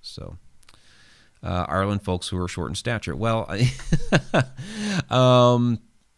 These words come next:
I, I, I can't answer that one way or another. I mean, I would say leprechauns are definitely based on people short in stature <laughs> 'cause that's their physical description. Whether or not they're based on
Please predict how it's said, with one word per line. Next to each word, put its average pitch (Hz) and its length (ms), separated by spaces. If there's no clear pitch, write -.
I, 107 320
I, 110 280
I 127 160
can't 131 320
answer 117 320
that 101 280
one 104 240
way 101 160
or 98 60
another. 95 200
I 95 60
mean, 98 320
I 107 160
would 110 180
say 113 320
leprechauns 139 500
are 127 60
definitely 123 440
based 107 360
on 104 240
people 104 380
short 98 320
in 92 80
stature - 640
<laughs> - 80
'cause 95 260
that's 101 420
their 110 180
physical 101 480
description. 95 500
Whether 95 240
or 101 40
not 98 180
they're 92 160
based 95 460
on 90 440